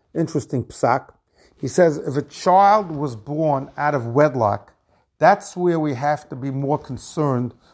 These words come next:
with the twenty-four months than in any other area." For he explains, a child that's born out of wedlock is a child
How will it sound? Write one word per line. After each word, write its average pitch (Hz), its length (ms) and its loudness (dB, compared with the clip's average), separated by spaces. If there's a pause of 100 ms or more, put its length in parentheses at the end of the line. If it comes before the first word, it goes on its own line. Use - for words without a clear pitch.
(100)
with 143 140 4
the 127 60 0
twenty-four 160 540 0
months 135 440 -2 (300)
than 143 100 0
in 147 160 -2
any 170 280 0
other 151 360 2
area." 131 400 2 (440)
For 180 200 4
he 175 80 8
explains, 156 680 -2 (300)
a 139 60 -8
child 240 420 4
that's 185 200 -4
born 202 260 -2
out 170 160 0
of 147 80 -2
wedlock 143 600 -2 (320)
is 160 120 -8
a 170 60 -2
child 190 600 6